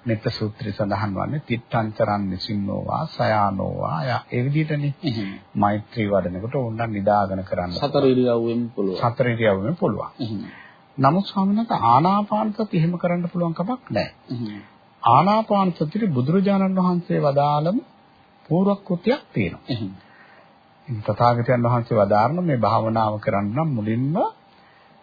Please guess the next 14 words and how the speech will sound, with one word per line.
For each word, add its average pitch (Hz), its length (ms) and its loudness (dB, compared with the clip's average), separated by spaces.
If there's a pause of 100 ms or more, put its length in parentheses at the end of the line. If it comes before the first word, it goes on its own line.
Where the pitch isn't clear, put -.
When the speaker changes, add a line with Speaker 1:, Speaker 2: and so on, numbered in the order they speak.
(120)
Speaker 1:
අරණ්‍යයකට 101 640 0
හරි 95 340 -4
රුක්ෂ 123 300 -4
මූලයකට 92 540 -4
හරි 101 240 -2
ශුන්‍යාගාරයකට 92 840 0
අදහස් 101 400 0
කරන්නේ 120 300 -2
ඇත්තටම 117 360 -6
ඒවට 101 280 -2
යන්නම 101 460 0
කියන 147 200 -2
එක 113 100 -2
නෙවෙයි. 165 360 0